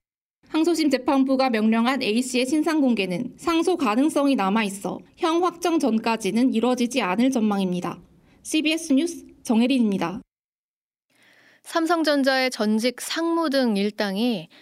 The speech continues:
Speaker 2: 회사의 반도체 제조 기술을 통째로 복사해 중국에 공장을 세우려고 한 혐의로 재판에 넘겨졌습니다.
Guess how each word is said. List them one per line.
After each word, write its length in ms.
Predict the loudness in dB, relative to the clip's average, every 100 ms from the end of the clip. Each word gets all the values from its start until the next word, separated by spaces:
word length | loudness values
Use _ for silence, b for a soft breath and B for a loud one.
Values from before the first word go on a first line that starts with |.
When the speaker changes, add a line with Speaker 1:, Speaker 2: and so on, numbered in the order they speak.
| b -6
Speaker 2:
회사의 280 | 0 0 0
반도체 480 | 0 0 0 0
제조 280 | 0 0 0
기술을 380 | -2 -2 0 -2
통째로 560 | -2 -6 -2 0 0 0
복사해 500 | -2 -2 -2 0 -2
중국에 420 | -2 -2 0 -2
공장을 720 | -2 0 2 4 2 2 2
세우려고 460 | 2 0 2 0 0
한 160 | 0
혐의로 420 | 0 0 0 -2 -2
재판에 460 | -2 -2 -2 0
넘겨졌습니다. 960 | 0 0 -2 -4 -6 -8 -12 -10 -14